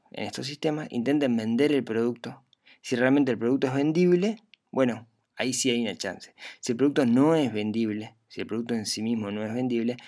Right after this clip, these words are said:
me parece que estamos ante un sistema de Ponzi, un esquema de Ponzi, donde en realidad el dinero entra por concepto de meter gente adentro, ¿sí? Bueno, y eso es todo por hoy. Espero... Eh,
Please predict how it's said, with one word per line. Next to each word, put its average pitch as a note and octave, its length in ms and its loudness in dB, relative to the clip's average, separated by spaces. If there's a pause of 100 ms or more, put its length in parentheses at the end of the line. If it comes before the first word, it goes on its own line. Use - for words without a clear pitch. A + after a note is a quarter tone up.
(180)
me C3+ 380 4
parece A#2 500 0
que A2+ 240 -4 (220)
estamos A2 520 -4
ante G#2+ 480 -8
un G#2 520 -8
sistema - 320 -6
de G2+ 80 -4
Ponzi, A2 420 -4
un G#2 160 -6
esquema G#2 260 -6
de A2+ 100 -4
Ponzi, A#2+ 500 -2 (240)
donde A#2+ 460 2
en G#2+ 200 -8
realidad G#2+ 560 -2
el A2 160 -10
dinero A2+ 400 -4
entra G#2 400 -6 (240)
por G#2 160 -6
concepto G#2+ 420 -8
de G#2 60 -6
meter F#2 220 -6
gente C#2+ 300 -14
adentro, - 420 -20 (200)
¿sí? C3 240 -12 (960)
Bueno, C3 380 4 (240)
y D#3 140 2
eso D#3+ 120 2
es D3+ 80 -4
todo D3+ 260 8
por B2 360 2 (100)
hoy. G3 380 8
Espero... C#3 1120 8 (960)
Eh, G#2 560 -4